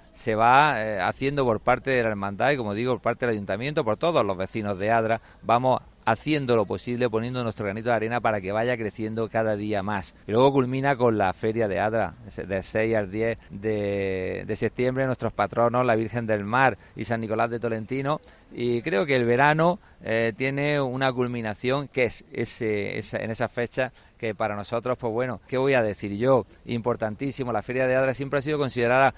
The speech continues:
una de las ferias más importantes de la provincia de Almería, pero además con todo merecimiento, diría yo. ¿O por qué? Pues porque nos visitan mucha gente y aquí en Adra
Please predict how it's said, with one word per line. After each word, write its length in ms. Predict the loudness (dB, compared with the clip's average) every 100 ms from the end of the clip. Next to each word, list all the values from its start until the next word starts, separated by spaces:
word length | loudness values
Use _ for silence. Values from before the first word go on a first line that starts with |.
| -4 -4
una 240 | 0 4
de 100 | 4
las 140 | 4 2
ferias 260 | 2 2
más 140 | 0 -2
importantes 480 | 0 2 0 2
de 40 | 2
la 80 | 2
provincia 300 | -2 0 2
de 20 |
Almería, 480 | 2 0 2 2 0 -6 2
pero 140 | 4
además 300 | 4 2 0 -6 -14 0
con 200 | 2 4
todo 180 | 2
merecimiento, 720 | 4 2 0 -2 0 2 2 2
diría 300 | 2 2 2
yo. 280 | 4 2 -2 -16 -14
¿O 80 | -4
por 200 | -4 2
qué? 240 | 2 2 -4
Pues 140 | -10 -6
porque 300 | -4 -4 -6
nos 140 | -6
visitan 400 | -6 -4 -4 -4
mucha 280 | -4 -6 -4
gente 420 | -4 -4 -4 -6 -8 -20 -16
y 280 | -6 -6 -6 -8
aquí 400 | -10 -6 -4 -2
en 120 | -2
Adra 300 | 0 0 -2